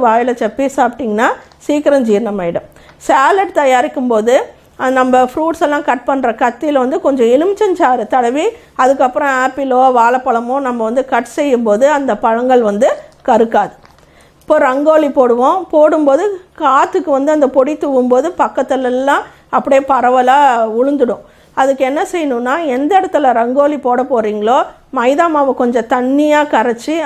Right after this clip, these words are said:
அந்த இடத்துல அப்படியே ஸ்கொயரா நீங்க அப்ளை பண்ணிடுங்க. அதுக்கப்புறம் நீங்க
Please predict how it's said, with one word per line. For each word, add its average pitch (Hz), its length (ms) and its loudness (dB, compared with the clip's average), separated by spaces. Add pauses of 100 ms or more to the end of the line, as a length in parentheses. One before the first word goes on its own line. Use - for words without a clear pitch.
அந்த 247 160 0 (160)
இடத்துல 262 320 2
அப்படியே 277 280 0
ஸ்கொயரா 262 420 2 (100)
நீங்க 247 180 0
அப்ளை 240 300 0
பண்ணிடுங்க. 196 400 -6 (440)
அதுக்கப்புறம் 320 560 2
நீங்க 285 160 2